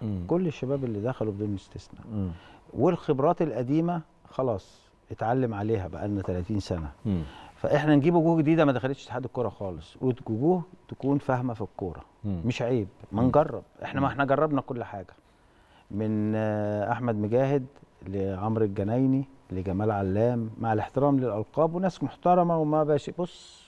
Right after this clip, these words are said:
Speaker 1: مم.
Speaker 2: وعملوا اللي عليهم وبيحاولوا يعملوا اللي عليهم، بس هي إمكانيات.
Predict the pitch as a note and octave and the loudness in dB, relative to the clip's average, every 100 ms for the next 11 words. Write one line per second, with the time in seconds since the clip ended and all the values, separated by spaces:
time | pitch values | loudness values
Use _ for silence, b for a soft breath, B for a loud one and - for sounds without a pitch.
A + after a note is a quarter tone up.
0 | - G2+ E2+ C3+ C#3+ F3+ E3 D#3 C#3+ E3 | -10 -6 -4 2 4 4 4 4 2 0
1 | F3 E3+ D#3+ D3 - F#3+ F#3+ E3 C#3+ E3+ | 0 0 0 0 0 2 4 4 2 2
2 | F3 D#3 D#3+ F#3+ G3+ F#3+ b b - G2+ | 4 4 4 4 2 -2 b b -18 -6
3 | C#3+ C3 B2 - G2 G2 G2 | -2 -2 -4 -8 -8 -8 -8